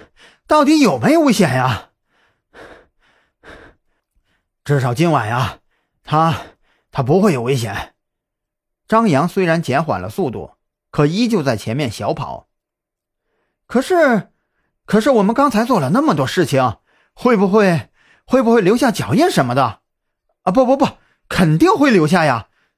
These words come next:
这一旦被发现，再算上今天的时间点，这我们，我们没有暴露，他们为什么要特意去查脚印啊？”张扬站住，远远地看着王啸天。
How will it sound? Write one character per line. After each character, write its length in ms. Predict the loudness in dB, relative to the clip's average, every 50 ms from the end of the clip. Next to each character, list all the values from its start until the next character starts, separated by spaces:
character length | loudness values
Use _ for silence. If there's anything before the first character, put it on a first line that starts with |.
| _ _ _
这 140 | -2 0 0
一 180 | 2 2 2
旦 160 | 2 2 0 2
被 140 | 0 0
发 180 | 0 2 0 -2
现， 540 | 0 0 0 2 2 2 2 0 -2 -4 _ _ _ _ _ _ _ _ _ _ -20 -20 -20 -20 -20 -20 -20 _ _ _ _ _ _ _ _ _
再 160 | -2 0 0 2
算 220 | 2 2 2 2
上 120 | 2 0
今 160 | 0 0 0 2
天 140 | 2 2
的 80 | 2 0
时 160 | 0 0 -2
间 180 | 0 0 0 2
点， 800 | 2 -2 -2 0 0 0 2 2 2 0 0 0 -2 -4 -6 -10 _ -18 -16 -16 -16 -18 -20 -20 -20 _ _ _ _ _ _
这 140 | -2 -2 0
我 180 | 2 4 2 2
们， 500 | 2 2 2 2 2 2 0 -2 -6 _ _ _ _ _ _ _ _ _ _ _ _ _ _
我 180 | -4 -2 0 2
们 140 | 2 2 2
没 160 | 2 0 0
有 100 | 0 0
暴 200 | 0 0 0 0
露， 180 | -2 -6 -12 -14 -16 _ _ _ _ _ _ -6
他 140 | -2 0
们 120 | 2 2 2
为 120 | 2 2 0
什 160 | 0 -2 0
么 60 | 0
要 120 | 2 0
特 200 | 0 0 0 0
意 60 | 0 0
去 120 | -4 -6
查 160 | -4 -4 -4
脚 140 | -4 -4 -4
印 180 | -4 -2 -2 -2
啊？” 160 | -4 -6 -10 _ _ _ _ _ _ _ _ _ _ _ _ _ _ _ -2
张 220 | -2 0 0 0
扬 200 | -2 -2 -4 -4
站 240 | -2 -2 -4 -4 -4
住， 240 | -8 -14 -18 -18 _ _ _ _ _ _ _ _ _ _
远 300 | -2 0 2 2 2 2
远 180 | 2 2 2 2
地 80 | -2
看 200 | -2 -2 -2 -2
着 100 | -2 -4
王 140 | -4 -6 -6
啸 180 | -4 -4 -6 -6
天。 300 | -4 -6 -6 -8 -8